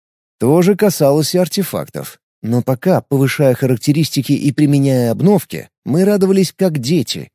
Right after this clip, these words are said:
и кайфовали от растущих параметров и новых ощущений в организме. Лёхе, кроме сапог, достался ятаган, повышающий навык владения колюще-рубящим оружием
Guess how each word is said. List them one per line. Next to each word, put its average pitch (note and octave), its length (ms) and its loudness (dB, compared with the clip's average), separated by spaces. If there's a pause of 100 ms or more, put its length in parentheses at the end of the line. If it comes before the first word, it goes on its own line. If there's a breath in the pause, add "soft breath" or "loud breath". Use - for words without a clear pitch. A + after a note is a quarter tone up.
и F#3 140 0
кайфовали F3+ 680 2
от F3+ 260 0
растущих D3 560 0
параметров D#3+ 680 -4
и G#3+ 160 -4
новых D3 320 0
ощущений C3 540 0
в A#2+ 80 0
организме. C3 640 -4 (880)
Лёхе, C#3+ 560 0
кроме A#2 340 0
сапог, B2 440 -2
достался E3+ 600 -2
ятаган, C#3 640 -4
повышающий C#3+ 640 0
навык C#3 320 0
владения C#3 440 2
колюще-рубящим C3 840 -2
оружием G#2+ 500 -2